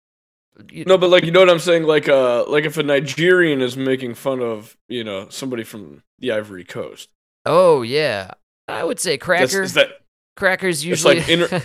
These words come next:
Speaker 1: <laughs>
Speaker 2: that's like interracial racism. Or intraracial racism. Right?
Speaker 1: Uh, you know, I don't know how that kind of stuff works,
Speaker 2: Because
Speaker 1: but
Speaker 2: they're both black, but they're hating each other because they're just like,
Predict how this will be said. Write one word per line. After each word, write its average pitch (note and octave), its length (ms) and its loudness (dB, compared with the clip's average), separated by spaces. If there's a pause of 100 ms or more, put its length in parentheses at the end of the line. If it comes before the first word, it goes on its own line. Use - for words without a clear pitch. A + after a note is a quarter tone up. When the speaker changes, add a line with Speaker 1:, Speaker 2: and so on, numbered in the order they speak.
Speaker 1:
<laughs> - 600 -12
Speaker 2:
that's - 160 2
like D#3 120 4
interracial D#3 1000 4
racism. A#2 680 -4 (240)
Or - 120 4 (720)
intraracial B2+ 1120 0
racism. F#2 500 -16 (840)
Right? B2 260 -10 (220)
Speaker 1:
Uh, B2 320 0
you A2+ 160 -10
know, A2+ 140 -2
I A2+ 120 0
don't B2+ 120 -4
know A#2+ 80 -4
how A#2 180 -4
that G#2+ 160 -4
kind G#2+ 180 -10
of F#2 60 -12
stuff - 300 -8
works, C#3+ 760 -6 (240)
Speaker 2:
Because D3 180 -4
Speaker 1:
but C#3 60 -6
Speaker 2:
they're C3+ 140 -2
both D3 320 4
black, C#3+ 500 4
but C3+ 120 -8
they're B2+ 140 0
hating C3+ 280 -2
each B2+ 160 -6
other C3 160 -6
because A#2+ 240 -10
they're A2+ 120 -10
just C#3 200 -8
like, C3+ 220 2